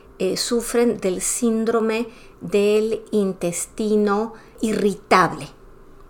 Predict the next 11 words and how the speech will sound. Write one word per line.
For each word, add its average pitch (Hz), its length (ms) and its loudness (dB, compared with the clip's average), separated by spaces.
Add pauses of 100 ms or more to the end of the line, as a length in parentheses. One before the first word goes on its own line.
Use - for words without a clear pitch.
(220)
Ese 196 300 -2
también 190 360 -2
es 202 140 -8
un 220 100 -2
grupo 185 360 -4
de 190 80 -2
personas 196 720 -4 (500)
que, 208 460 2
eh, 165 300 -4 (100)
que 165 80 -4
tienen 185 480 -2